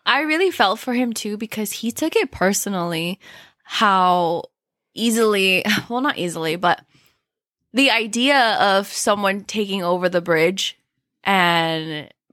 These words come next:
pretty much ruining his people's lives, it really kept him up at night almost. Like, he really worried about his people 'cause he loved them so much. He wanted to be a really good king.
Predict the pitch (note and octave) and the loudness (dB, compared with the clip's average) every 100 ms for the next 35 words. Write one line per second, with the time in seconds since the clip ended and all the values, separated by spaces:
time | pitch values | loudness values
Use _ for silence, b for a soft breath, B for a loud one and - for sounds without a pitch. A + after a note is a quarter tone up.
0 | - A3 G3+ F3 E3+ E3+ F3 E3+ E3 E3 | -4 0 0 0 0 2 2 2 -2 -2
1 | F3+ E3+ - F#3+ E3 E3 E3 D#3 D#3 E3+ | -2 -2 -2 -6 0 0 2 2 2 0
2 | F#3+ - B B B _ - F#3 G3 A3 | -4 -14 B B B _ -2 -2 2 2
3 | D4 A#4 F#4 A3 - D4+ E4 D4 G#3 G#3+ | 4 2 2 -2 0 0 0 0 0 2
4 | A3 F#3 E3 D#3+ D#3 D#3 C#3+ D3 F#3 F3+ | 0 0 0 2 0 2 0 0 -2 -2
5 | F3+ A3 B3+ C4+ B3+ B3 A3+ G3 F3+ F#3 | -2 -4 -2 0 2 2 0 0 2 2
6 | G3 F#3 D#3+ F3 F3 - F3+ F3 E3+ F#3 | 2 2 2 2 -2 -6 -8 -6 -6 -2
7 | E3+ - E3 F3 G3+ F3 F3 F3 D#3+ D#3 | -2 -2 0 0 2 -2 0 -2 -2 -2
8 | - E3+ E3 F3+ F3+ F#3 E3 E3 E3 E3 | -2 2 2 2 0 0 0 2 2 2
9 | D#3+ D#3+ - - E3+ E3 | 0 -2 -2 0 0 0